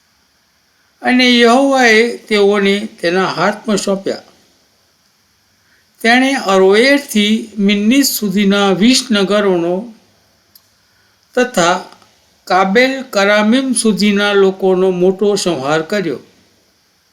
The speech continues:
એમ ઇઝરાયેલી લોકોની આગળ આમોન પુત્રો હારી ગયા. પછી યિપ્તા પોતાને ઘેર મિસ્પામાં પાછો ફર-, આવ્યો. ત્યારે જુઓ,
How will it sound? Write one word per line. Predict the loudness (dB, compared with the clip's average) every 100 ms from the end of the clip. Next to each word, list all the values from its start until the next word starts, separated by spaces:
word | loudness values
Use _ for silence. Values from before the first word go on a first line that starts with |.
| _ _ _ _ _ _ _ _ 0
એમ | 2 2
ઇઝરાયેલી | 2 2 4 4 4 2 2
લોકોની | 0 2 2 2 2
આગળ | 2 0 0 0 -2 -12 -10
આમોન | -4 0 2 2
પુત્રો | 0 -2 -2 0 0 -2 -8
હારી | -4 -2 -2 -2
ગયા. | -2 -2 -2 -8 _ _ _ _ _ _ _ _ _ _ _ _ _ _ _ _ _ _ _ _ _ _ _ _ _ _
પછી | -4 0 2 4
યિપ્તા | 2 -2 0 0
પોતાને | 0 0 0 0 0 0
ઘેર | 2 2 2
મિસ્પામાં | 2 0 -2 -2 0 2 0
પાછો | 0 -2 0 -2 -2
ફર-, | -4 -2
આવ્યો. | 0 0 0 -4 -8 _ _ _ _ -20 -20 _
ત્યારે | -2 0 2 0
જુઓ, | -2 -2 0 0